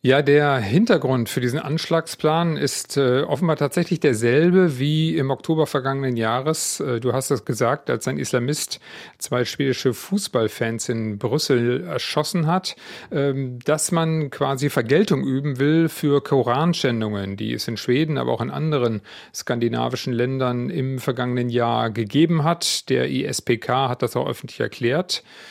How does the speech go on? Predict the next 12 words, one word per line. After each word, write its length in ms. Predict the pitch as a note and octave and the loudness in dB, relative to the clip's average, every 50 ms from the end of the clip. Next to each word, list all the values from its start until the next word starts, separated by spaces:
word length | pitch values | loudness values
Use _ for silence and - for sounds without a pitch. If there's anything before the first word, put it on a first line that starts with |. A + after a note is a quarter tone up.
| - - - | -20 -12 -4
dass 260 | - A#2+ B2 - - | -2 -2 -2 -2 -2
man 400 | - B2+ A#2+ A#2+ B2 A#2+ A#2 A2 - - - - - - - - - - | -2 0 0 0 0 -2 -4 -4 -8 -14 -20 -20 -20 -20 -20 -20 -14 -6
Anschläge 440 | - D3 D#3 - - E3 D3+ D3+ D3 | -2 -2 0 2 2 2 4 4 2
verüben 380 | - D#3+ E3 D#3 C#3 D3+ D3 | 2 0 0 0 0 0 2
wird, 240 | C3+ D3+ D#3 D#3 - | 2 2 2 0 -2
um 520 | - D3 C3+ B2+ C3 C3 C3 C3 B2+ B2 | 0 0 0 0 0 0 -2 -2 -2 -2
diese 240 | A#2 B2 B2+ B2+ C3 | -2 -2 0 -2 -2
Koranschändungen 920 | A2+ - C3 B2 A#2 A#2 B2+ B2+ - - B2+ B2 B2 B2 A#2+ B2 A#2 A#2+ | 0 0 0 0 0 0 -2 -2 0 0 0 0 0 -2 -2 -2 -2 -2
quasi 380 | - - - A#2+ A#2 A2 A#2+ A2+ | -4 -4 -2 -2 0 0 -2 -2
zu 200 | - - B2+ A2+ | -2 -2 -2 0
rächen. 540 | G#2+ A2 A#2 A#2+ - - F3+ F3+ G3 A3 - - - - - - - - - _ _ | 0 0 -2 -2 0 0 2 2 2 2 0 -6 -20 -20 -20 -20 -20 -20 -20 _ _
Und, 560 | - D3 C#3 C#3 C#3+ D3 C3 - - - - | 0 2 2 2 0 -2 -4 -2 -4 -4 -2